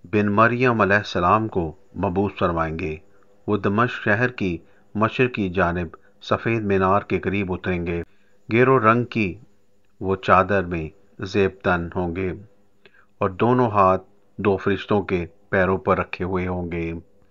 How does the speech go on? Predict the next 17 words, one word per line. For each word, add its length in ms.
और 120
सर 300
नीचे 400
करते 380
वक्त 380
इनके 300
सर 260
से 260
पानी 380
के 180
कतरे 400
गिरेंगे, 560
और 100
सर 300
बुलंद 420
करते 380
वक्त 320